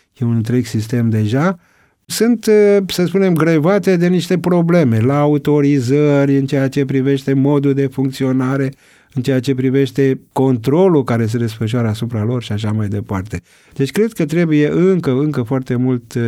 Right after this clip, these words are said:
efort pentru promovarea unui sistem de sănătate, spuneam, uh, mult mai larg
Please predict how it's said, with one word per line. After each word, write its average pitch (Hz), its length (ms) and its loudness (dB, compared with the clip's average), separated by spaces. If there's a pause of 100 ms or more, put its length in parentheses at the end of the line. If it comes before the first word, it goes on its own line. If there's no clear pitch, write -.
(320)
efort 135 460 -2 (460)
pentru 139 640 0
promovarea 131 1120 0 (340)
unui 131 260 0
sistem 120 520 0
de 120 140 0
sănătate, 120 840 -2 (300)
spuneam, 123 600 0
uh, 120 180 2
mult 139 320 0
mai 127 240 2
larg 139 540 0